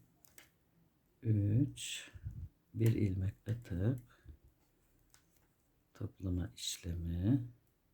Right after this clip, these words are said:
Bunun yanındakilerini de topluyoruz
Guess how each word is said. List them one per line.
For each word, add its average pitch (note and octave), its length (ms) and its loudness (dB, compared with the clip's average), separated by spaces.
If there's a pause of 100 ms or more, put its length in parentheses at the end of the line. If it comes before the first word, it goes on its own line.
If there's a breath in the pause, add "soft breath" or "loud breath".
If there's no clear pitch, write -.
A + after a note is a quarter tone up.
(1040)
Bunun B2 200 8
yanındakilerini G2+ 960 8
de F#2+ 140 -4
topluyoruz G2 1120 -2